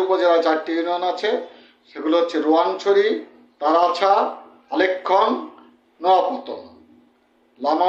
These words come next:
উপজেলায় সাতটি ইউনিয়ন আছে, সেগুলো হচ্ছে গজালিয়া, লামা, খাসিয়াখালী, আজিজনগর, সরই,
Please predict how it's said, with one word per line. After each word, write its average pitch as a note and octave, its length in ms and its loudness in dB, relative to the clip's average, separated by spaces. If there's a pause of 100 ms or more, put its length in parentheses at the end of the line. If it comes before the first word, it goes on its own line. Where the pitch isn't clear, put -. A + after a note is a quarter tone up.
উপজেলায় G3 460 2
সাতটি F#3 300 0
ইউনিয়ন C3 420 -2
আছে, G2+ 200 -14 (540)
সেগুলো D3+ 300 -2
হচ্ছে E3+ 180 -4 (140)
গজালিয়া, E3 540 4 (640)
লামা, E3 400 2 (460)
খাসিয়াখালী, F3+ 720 -2 (520)
আজিজনগর, E3 680 0 (480)
সরই, F3 460 2